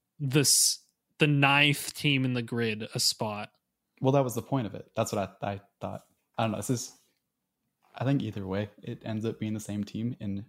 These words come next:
Speaker 2: like, almost all cases, but I'm, I'm confused by it. It might just be
Speaker 1: Yeah.
Speaker 2: random placement,
Speaker 1: Mm-hmm.
Speaker 2: to be honest. <laughs>
Speaker 1: If I were to look at this squad, I think,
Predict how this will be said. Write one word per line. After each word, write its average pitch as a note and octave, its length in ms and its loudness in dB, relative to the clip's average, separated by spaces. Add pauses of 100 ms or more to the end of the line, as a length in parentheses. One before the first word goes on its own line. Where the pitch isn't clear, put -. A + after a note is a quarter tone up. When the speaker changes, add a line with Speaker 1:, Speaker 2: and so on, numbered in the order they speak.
(140)
Speaker 2:
like, G#2 160 -12 (260)
almost G#2 300 -8
all G#2 140 -8
cases, A#2 440 -6 (320)
but F#2+ 100 -10
I'm, F#2+ 240 -10 (460)
I'm G#2 100 -10
confused G2+ 480 -10
by G2+ 100 -10
it. G#2+ 240 -10 (1000)
It B2 100 -2
might G#2+ 160 -4
just - 220 -12
be A2+ 300 -8
Speaker 1:
Yeah. D3 160 -2 (400)
Speaker 2:
random A#2 300 -8
placement, A#2+ 380 -10
Speaker 1:
Mm-hmm. B2 80 -10
Speaker 2:
to B2+ 60 -8
be C3+ 40 -10
honest. C3+ 320 -8 (160)
<laughs> - 100 -8 (1120)
Speaker 1:
If E3 140 2
I G#3 80 6
were A3+ 80 6
to A3+ 60 6
look F3+ 180 4
at G3 100 4
this F#3+ 140 4
squad, F3 440 2
I D3 180 0
think, D3+ 340 0